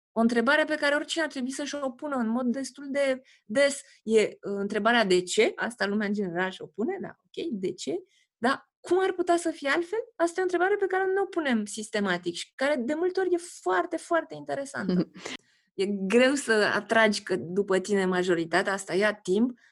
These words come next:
Speaker 1: dar în momentul în care ai atras majoritatea, ai câștigat bătălia și
Speaker 2: Mhm.
Speaker 1: câștigi pe toate domeniile. Și așa e și în limbaj. În momentul în care, um, un cuvânt nou apare, ce e greu e să convingi cât mai multă lume să-l folosească.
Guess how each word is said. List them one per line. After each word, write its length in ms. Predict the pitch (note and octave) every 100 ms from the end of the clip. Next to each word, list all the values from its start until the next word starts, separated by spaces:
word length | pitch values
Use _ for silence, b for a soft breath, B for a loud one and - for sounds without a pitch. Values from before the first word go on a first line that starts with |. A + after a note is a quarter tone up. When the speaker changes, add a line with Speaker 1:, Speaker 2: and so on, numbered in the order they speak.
| _
Speaker 1:
dar 140 | G3+
în 60 | G#3+
momentul 280 | A3+ B3+ C#4
în 60 |
care 160 | A#3 A3
ai 80 | G3+
atras 320 | G3+ A#3 B3+
majoritatea, 720 | A3+ A3 G3+ F#3+ G3 A#3+ B3+
ai 120 | C4+
câștigat 580 | B3 B3+ - B3+ C4+ A#3+ - -
bătălia 560 | G#3 G3 F#3+ F#3 F3 -
și 180 | G3 -
Speaker 2:
Mhm. 360 | G#3+ G#3 G#3 G#3+ A#3 _
Speaker 1:
câștigi 400 | G#3 G3+ A3+ A#3
pe 420 | A#3 A3 G#3+ G#3+ G#3+
toate 220 | A3+ A3+
domeniile. 500 | G#3+ A3+ A3 F#3+ F#3 B B B
Și 80 | -
așa 180 | G#3 A#3+
e 40 |
și 140 | A#3+ B3
în 100 | A#3+
limbaj. 500 | A#3+ A#3+ A#3+ A3 F#3+ - _ _ _
În 120 | F#3+
momentul 320 | G3 G#3+ A3+
în 60 | A3
care, 400 | G#3+ G3+ F#3+ F#3+ b b _
um, 560 | F#3 F#3 F3+ F3+ F3+ A2+
un 160 | G3+
cuvânt 360 | G3 G3+ A3 A3
nou 200 | A3+ A3
apare, 640 | F#3+ F#3 F3+ D#4+ B3 D#4 - _ _
ce 160 | A#3
e 40 | A3
greu 240 | A3 B3
e 160 | C4 C4
să 260 | B3+ A#3+ A#3+ -
convingi 460 | B3 A#3+ B3+ C4+
cât 120 | C4
mai 200 | B3 A#3+
multă 320 | A#3 B3 A#3+ A#3
lume 280 | A#3+ B3
să-l 200 | A#3+ A#3
folosească. 800 | A#3 A3 A#3+ A#3+ A#3 A3+ - -